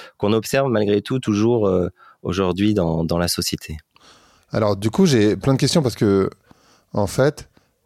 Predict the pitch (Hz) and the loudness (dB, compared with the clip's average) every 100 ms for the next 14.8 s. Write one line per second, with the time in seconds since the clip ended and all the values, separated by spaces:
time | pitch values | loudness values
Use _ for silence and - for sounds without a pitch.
0 | - 107 104 104 101 - 120 - 135 156 | -6 0 2 2 0 0 0 0 0 0
1 | 123 113 101 104 107 143 147 - - 120 | -2 -2 0 2 2 0 -2 -4 0 2
2 | 110 107 - 101 95 - 156 120 107 98 | 4 2 0 0 0 0 0 2 2 2
3 | 98 - 104 - 143 160 - - - - | 0 -2 -4 -2 -2 -2 -8 -20 -20 -20
4 | - _ - - 113 135 113 113 123 113 | -20 _ -8 -4 0 0 2 2 2 2
5 | 104 101 110 101 110 - - 110 - 165 | 0 0 -2 0 -2 -4 -6 -4 0 -2
6 | - - - 101 101 104 120 - 107 - | -2 -20 -8 -2 0 0 0 -4 -6 -2
7 | 135 170 - - _ _ _ _ _ 95 | 0 -2 -8 -14 _ _ _ _ _ -4
8 | 92 95 95 107 107 107 113 _ _ _ | 0 0 2 2 2 0 -2 _ _ _
9 | _ _ _ - 95 90 95 - 98 - | _ _ _ -8 -4 0 0 0 -6 -4
10 | 95 95 - 107 104 101 98 - - 92 | 0 -2 0 0 2 2 2 0 0 0
11 | 90 90 104 - - - _ - 98 95 | -2 -2 -4 -8 -10 -16 _ -12 -6 -4
12 | - 104 104 - - - _ - 90 98 | 0 0 0 -2 -12 -18 _ -4 -2 0
13 | 101 107 104 101 87 87 - - 98 101 | 0 0 0 0 -2 -4 -2 -2 -2 -2
14 | 113 - 117 92 107 123 104 90 | -2 0 0 2 2 2 2 0